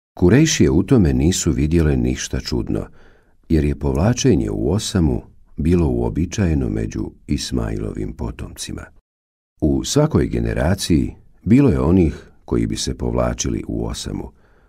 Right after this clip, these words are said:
na neko sklonutije mjesto, kako bi izvjesno vrijeme proveli daleko od ljudi, njihove zlobe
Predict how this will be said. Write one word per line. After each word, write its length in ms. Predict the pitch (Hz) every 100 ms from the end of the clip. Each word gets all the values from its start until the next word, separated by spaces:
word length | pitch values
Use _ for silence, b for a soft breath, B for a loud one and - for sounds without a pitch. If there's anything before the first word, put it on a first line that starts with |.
| _ -
na 140 | 67
neko 300 | 64 - 64
sklonutije 640 | - - 57 57 - 57
mjesto, 420 | 50 60 - - - b b b b b _
kako 240 | - - 69
bi 240 | 64 - -
izvjesno 500 | 107 98 64 - 52
vrijeme 380 | 50 135 92 69
proveli 560 | - 95 98 76 60 b b
daleko 440 | - 65 60 - 60
od 100 | 55
ljudi, 500 | 58 57 55 58 - _ _ -
njihove 420 | 85 - 52 50
zlobe 520 | - 69 76 67 53